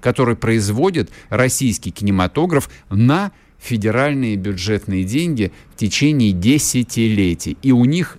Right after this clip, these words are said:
ничего не поменялось. В, в российской культуре, в российской идеологии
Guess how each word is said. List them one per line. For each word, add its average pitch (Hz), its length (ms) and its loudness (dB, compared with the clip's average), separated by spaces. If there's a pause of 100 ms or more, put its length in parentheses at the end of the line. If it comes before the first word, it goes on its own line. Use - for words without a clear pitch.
ничего 113 800 0
не 78 160 -2
поменялось. - 760 -12 (560)
В, 101 140 -4 (540)
в 95 180 -4
российской 127 560 -2
культуре, 120 640 -2 (580)
в 107 80 -6
российской 117 680 0
идеологии 104 800 -2